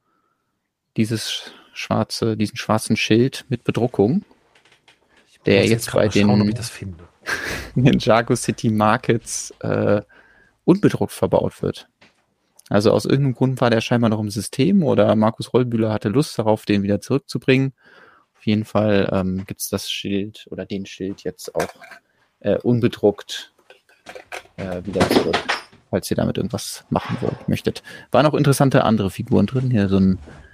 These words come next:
Speaker 1: Zauberer, dann Batman in einem Hasenkostüm und der Money Batman, der wahrscheinlich dabei ist, in dieses Figurenpaket zu investieren. Ha.
Speaker 2: Ich hab's auch.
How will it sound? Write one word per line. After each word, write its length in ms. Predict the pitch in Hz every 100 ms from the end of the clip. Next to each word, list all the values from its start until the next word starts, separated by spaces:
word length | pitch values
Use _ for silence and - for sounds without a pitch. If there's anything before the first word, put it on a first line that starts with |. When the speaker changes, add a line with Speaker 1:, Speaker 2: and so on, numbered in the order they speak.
| - _ -
Speaker 1:
Zauberer, 880 | - 135 139 - 123 123 127 131 - _ _ _ -
dann 320 | - 101 101
Batman 480 | 107 110 113 104 101
in 160 | 98
einem 400 | 98 98 95 98 - _ _ _ -
Hasenkostüm 760 | 131 135 131 120 - 123 120
und 240 | - 101 -
der 160 | 101
Money 380 | 98 101 110 104
Batman, 720 | - 90 - 98 98 - 120 - _ _ _ _ _ _ _ _ _ _ _ _ _ _ _ - _ _
der 240 | - 104 95 _ - _
wahrscheinlich 300 | 110 - 104
dabei 280 | 101 104 104
ist, 140 | - -
in 260 | 113 117
dieses 680 | 107 98 110 101 - - - - _
Figurenpaket 720 | - - 110 101 104 - 113
zu 120 | - -
investieren. 680 | 98 - - - 131 127 131 _ _ _ _ _ _ _ _ _ _ _ _ _ _ _ -
Ha. 180 | 120 104 -
Speaker 2:
Ich 140 | - -
hab's 180 | - -
auch. 460 | - - - -